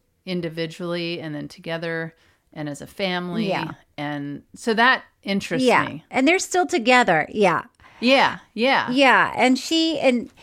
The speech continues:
Speaker 2: I mean, I guess they met when they were eighteen.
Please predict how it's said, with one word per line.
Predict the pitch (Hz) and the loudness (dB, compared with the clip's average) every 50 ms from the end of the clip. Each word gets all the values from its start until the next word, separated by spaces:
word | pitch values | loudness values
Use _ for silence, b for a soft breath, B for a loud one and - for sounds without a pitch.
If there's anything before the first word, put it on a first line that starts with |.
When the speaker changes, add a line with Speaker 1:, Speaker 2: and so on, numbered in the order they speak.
| B | B
Speaker 2:
I | B | B
mean, | 233 247 247 247 | 2 2 4 4
I | 233 | 4
guess | 233 262 277 330 - | 4 4 2 2 2
they | - 254 233 | 2 2 2
met | 208 208 208 - | 2 0 0 0
when | 202 202 185 | -2 -2 -2
they | 185 185 185 | -2 -2 0
were | 170 170 160 156 151 147 135 - - | 0 2 2 2 2 2 0 -2 -4
eighteen. | - 180 180 - - - - - 208 190 190 185 185 185 175 | -6 -8 -8 -8 -10 -12 -8 -6 -4 -4 -2 -4 -4 -6 -8